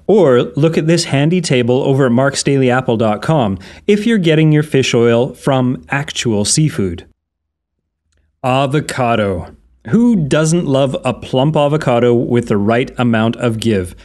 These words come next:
If you can't get your hands on a good one, the next best thing might be a bottle of avocado oil. Its fatty acid profile is similar to that of olive oil, but it has an even higher smoke point,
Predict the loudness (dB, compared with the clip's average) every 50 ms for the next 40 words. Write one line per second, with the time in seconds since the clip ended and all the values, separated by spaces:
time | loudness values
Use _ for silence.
0 | -20 -20 -20 -20 -20 _ _ _ _ _ -4 -2 -2 -2 -2 -2 -2 -2 -2 -2
1 | -4 -6 -4 -2 -2 0 0 0 0 0 2 2 2 2 0 2 2 2 2 2
2 | 2 2 2 0 0 -2 -2 -2 -2 0 0 2 0 0 -2 -2 -4 -4 -2 -2
3 | 0 -2 -2 -2 -2 0 0 0 0 0 0 2 0 0 -2 -2 -2 -2 0 0
4 | 0 0 0 2 2 2 2 2 2 0 0 0 0 0 -2 -4 -2 -2 -2 0
5 | 0 0 0 0 0 0 2 2 2 0 -2 -4 -8 -14 -20 -20 -20 _ -20 _
6 | _ _ _ _ _ -2 -2 -2 -2 -6 -4 -2 0 0 2 2 2 2 0 0
7 | 0 0 -2 0 0 0 0 2 2 0 2 2 0 0 0 0 0 0 -2 -2
8 | -2 -2 0 0 2 0 0 0 0 -2 0 0 0 -2 -2 -2 -2 -2 -2 -2
9 | -2 0 0 0 2 2 2 2 2 2 0 0 -2 -6 -12 -20 -20 -8 -4 -2
10 | 0 0 0 -2 -2 0 0 0 0 0 -2 -2 0 0 0 2 2 0 -2 -2
11 | -2 -2 0 2 2 2 2 2 0 0 0 0 0 -2 -2 -4 -4 -2 -2 -4
12 | -8